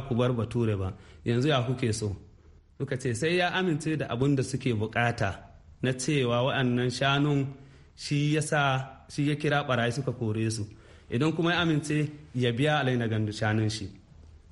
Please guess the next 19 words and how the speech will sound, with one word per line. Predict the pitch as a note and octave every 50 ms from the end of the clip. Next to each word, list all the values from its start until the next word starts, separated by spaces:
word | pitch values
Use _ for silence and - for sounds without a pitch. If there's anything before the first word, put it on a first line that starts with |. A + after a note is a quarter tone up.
| - - -
Ya | B2
ce | B2+ - C3 A2 -
ganin | A#2 C3 C3+ C#3+ D3+ D3
haka | D3 D3+ D3 - C3+ C3+ C3+ C3 - - - - - - - - - - - - - - -
ya | G#2+
ceci | G#2+ - A#2 A#2 A#2 A2+ D3 C#3+
rayuwan | C#3 B2+ B2 B2+ C3 C3 C3+ C#3 C#3 C#3 C#3 C#3 C3+ C3+ C3+ C3+ C#3 - - - - - - - - - - - - - - - -
shi | - - C3 A#2+
da | A2 A2+
ya, | A2+ A2+ A2+ A#2 A2+ A2+
rayuwan | - A2+ A2 A2 A2+ B2 C3 C#3 C#3 C3+ C#3 C3+ C#3 C#3 C3+ C#3 - - - -
ɗan | - B2+ C3 B2
ɗan | C3 C#3+ C#3+
shi | C#3 -
Bature, | A#2 A2+ G#2 - - F3+ F#3+ F3 D3+ D#3 D3+ D#3 - - - - - - - - - - - - - - - - - C3
ya | C3+ C3
ce | - C#3 A#2+
ya | B2 B2 B2
yadda. | A#2+ G#2+ G2+ G2+ G2 F#2+